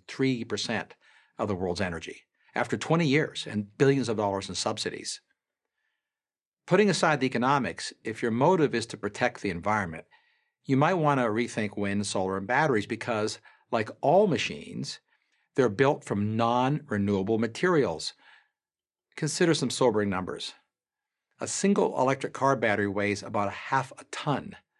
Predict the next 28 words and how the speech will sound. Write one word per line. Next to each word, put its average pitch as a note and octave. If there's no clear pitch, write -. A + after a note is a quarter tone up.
Fabricating D#3
one G2+
requires A2
digging B2+
up, A2+
moving, C3
and G#2
processing C3+
more G#2+
than F#2+
two F#3+
hundred F3+
and -
fifty F#3
tons G2
of A2
earth B2
somewhere A2+
on G2
the F#2+
planet. F#2
Building C3
a G#2+
single B2+
hundred C#3+
megawatt A#2
wind F3+
farm -